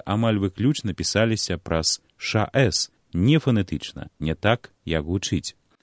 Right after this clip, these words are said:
Пісаць "збіраешся" і "пытаешся" фанетычна – прапаноўваў у сярэдзіне тысяча дзевяцьсот дваццатых Язэп Лёсік, прапановы не прынялі. З лёгкай рукі Вінцука Вячоркі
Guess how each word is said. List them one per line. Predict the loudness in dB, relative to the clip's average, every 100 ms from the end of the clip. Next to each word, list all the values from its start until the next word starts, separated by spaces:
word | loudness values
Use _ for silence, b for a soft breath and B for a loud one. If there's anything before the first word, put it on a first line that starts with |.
| _ _
Пісаць | -2 2 4 2 -2 -8
"збіраешся" | -8 0 2 4 4 2 0 -4 -4 -6 -4
і | -2 -2 _
"пытаешся" | -6 0 2 4 2 0 -6 -6
фанетычна – | -4 -4 0 0 0 -2 -2 -4 b b b
прапаноўваў | -2 2 4 6 6 6 4 2
у |
сярэдзіне | 0 2 2 2 2 2 -2 _
тысяча | -6 -4 -4 -6
дзевяцьсот | -4 -2 -2 0
дваццатых | 0 2 2 2 -4 _ -4
Язэп | 2 2 2 4
Лёсік, | 6 6 4 -6 -10 b b -4
прапановы | 0 4 4 4 2 0 -2
не | 2 2
прынялі. | 2 -2 -2 -2 -2 -6 _ _ _ _ _ _
З | 0 4
лёгкай | 4 4
рукі | 2 2 2 2 2
Вінцука | 0 -2 0 -2 -2 -2
Вячоркі | 0 2 2 2 2 0